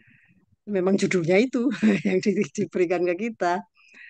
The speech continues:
Tetapi Prof Bayu tadi menyebut nama saya juga. <laughs> Eh, ontologinya T P itu adalah masalah belajarnya manusia.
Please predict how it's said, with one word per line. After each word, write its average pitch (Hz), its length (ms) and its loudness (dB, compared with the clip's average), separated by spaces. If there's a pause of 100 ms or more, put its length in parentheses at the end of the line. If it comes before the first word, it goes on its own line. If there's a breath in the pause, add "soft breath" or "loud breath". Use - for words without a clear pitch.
(160 loud breath)
Tetapi 208 500 2
Prof 220 240 0
Bayu 190 240 6
tadi 185 300 0
menyebut 202 400 0
nama 175 260 2
saya 180 300 -6
juga. 175 500 0 (160)
<laughs> 165 540 -6 (960 loud breath)
Eh, - 460 -6 (180)
ontologinya 214 1500 4
T 208 240 0
P 185 240 2
itu 247 160 -8
adalah 175 480 -4 (960 soft breath)
masalah 180 640 -2
belajarnya 170 640 -2
manusia. 170 1120 -4